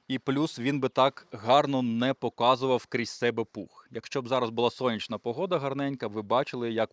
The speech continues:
пух просвічується через цю тканину. Ця тканина має армування, вона, як для тканини десять ден'є, суперово тримає пух, вкрай рідко що з цього вилазить, і зазвичай вилазять такі,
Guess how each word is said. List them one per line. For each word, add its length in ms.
пух 240
просвічується 720
через 320
цю 160
тканину. 440
Ця 120
тканина 340
має 240
армування, 520
вона, 360
як 180
для 120
тканини 360
десять 340
ден'є, 300
суперово 640
тримає 420
пух, 420
вкрай 400
рідко 300
що 200
з 60
цього 260
вилазить, 540
і 80
зазвичай 440
вилазять 420
такі, 400